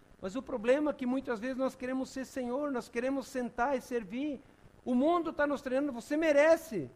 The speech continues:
E nunca antes nesse país, o,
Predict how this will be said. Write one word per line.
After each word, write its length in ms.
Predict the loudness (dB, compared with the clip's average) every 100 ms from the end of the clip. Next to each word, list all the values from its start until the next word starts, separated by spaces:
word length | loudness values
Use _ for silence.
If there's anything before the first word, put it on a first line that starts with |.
| -20 -20 -20 -20 -20 -20 -20 -20 -20 -20 -20 -20 -20 -20 -20 -20 -20 -20 -20 -20 -20 -10
E 60 | -8
nunca 480 | -6 -6 -8 -14 -16 -20 -20 -20 -10
antes 420 | -4 -4 -6 -10
nesse 260 | -10 -10 -12
país, 360 | -10 -10 -10 -14 -20 -20 -20 -20 -20 -20 -20 -20 -20 -20 -20 -20 -20 -20 -20 -20 -20 -20 -20 -20
o, 100 | -18